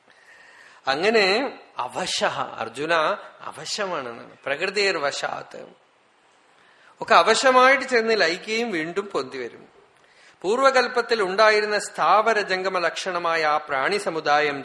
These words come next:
തന്നെ വേറെയല്ല എന്നർത്ഥം. അസ്വതന്ത്രമായിട്ട് പകലാരംഭിക്കുമ്പോൾ ജനിക്കുകയും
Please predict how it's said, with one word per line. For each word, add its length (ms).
തന്നെ 380
വേറെയല്ല 520
എന്നർത്ഥം. 480
അസ്വതന്ത്രമായിട്ട് 1200
പകലാരംഭിക്കുമ്പോൾ 1160
ജനിക്കുകയും 800